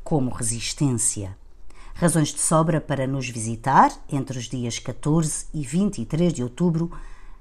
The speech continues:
mesmo se não está ainda familiarizado com a literatura latino-americana ou, se calhar, sobretudo, se não estiver. Como nos explica Eduarda Barata, há todo um universo literário a descobrir.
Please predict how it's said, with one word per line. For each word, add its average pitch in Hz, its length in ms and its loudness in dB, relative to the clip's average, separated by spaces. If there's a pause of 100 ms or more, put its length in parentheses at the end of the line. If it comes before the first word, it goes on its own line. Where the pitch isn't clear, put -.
(120)
mesmo 269 640 6
se - 180 -2
não 147 120 4
está 139 340 4
ainda 170 440 6
familiarizado 175 1000 2
com 165 180 2
a 151 60 4
literatura 180 540 2
latino-americana 175 960 8 (420)
ou, 277 200 4
se - 260 0
calhar, 160 540 6 (420)
sobretudo, 196 800 2 (260)
se - 280 -2
não 165 180 8
estiver. 117 520 -2 (580)
Como 147 200 4
nos 135 180 -2
explica 208 600 0 (100)
Eduarda 156 600 4
Barata, 151 580 0 (420)
há 156 140 4
todo 208 380 0
um 202 100 0
universo 190 540 0
literário 113 520 -2
a 107 60 -4
descobrir. 120 640 -6